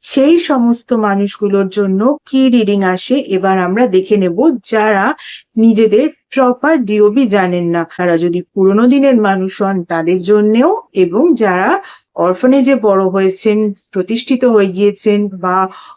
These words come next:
অরফানেজে বড় হচ্ছেন, বা যারা অ্যাডপ্টেড চাইল্ড, তাদের জন্য।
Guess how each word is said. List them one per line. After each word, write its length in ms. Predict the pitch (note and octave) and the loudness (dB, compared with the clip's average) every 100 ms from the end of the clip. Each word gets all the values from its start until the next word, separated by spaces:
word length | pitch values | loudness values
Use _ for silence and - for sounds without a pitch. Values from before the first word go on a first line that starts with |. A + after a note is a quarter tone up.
| - | -4
অরফানেজে 600 | G3 F#3+ G3+ G#3 G3 G#3 | -2 0 2 0 2 2
বড় 320 | E3+ F3+ F#3+ | 2 0 2
হচ্ছেন, 500 | A3+ A3+ - A#3+ C4 | 2 -2 -2 0 0
বা 140 | C4 C#4 | 0 0
যারা 300 | A3+ G#3 G#3 G#3 | 2 0 -2 -6
অ্যাডপ্টেড 560 | - F3+ F#3+ F3 - F#3+ - | -6 -2 -2 -2 -6 -8 -4
চাইল্ড, 400 | G#3+ F#3 A#3 E4 - - _ _ | -2 0 2 0 -6 -20 _ _
তাদের 340 | A#3+ F#3+ F3+ | -4 0 0
জন্য। 400 | E3 E3 D#3 D#3+ | 0 -4 -6 -10